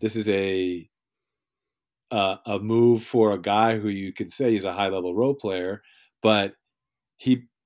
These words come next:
puts everybody into their spots and is gonna be moving the ball, and, like, he's increasing the,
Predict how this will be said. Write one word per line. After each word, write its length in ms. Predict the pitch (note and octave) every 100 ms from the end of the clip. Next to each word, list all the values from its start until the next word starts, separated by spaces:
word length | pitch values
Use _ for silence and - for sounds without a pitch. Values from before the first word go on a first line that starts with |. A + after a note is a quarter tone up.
| _
puts 240 | - C#3
everybody 560 | C#3 B2 A2 A2 A2+ G#2+
into 220 | G#2+ A#2
their 160 | G#2 F#2+
spots 600 | - G#2 A2 C3+ - -
and 540 | A#2 G2 G2 F#2+ F#2 E2+ - - G#2+ A2
is 200 | A2 G2
gonna 200 | A2 G#2
be 200 | G2+ G2
moving 280 | G#2 G#2+ G2
the 80 |
ball, 460 | F#2 G2 A#2 C#3 C#3
and, 280 | G2 F#2+ F#2 _ _ _ _ _ _
like, 380 | G2+ G2 - - _ _ _ _ _ -
he's 260 | A2+ G2+
increasing 720 | A#2+ B2+ A#2+ B2+ A#2+ A#2 G#2+
the, 560 | G2 G2 G2 G2 G2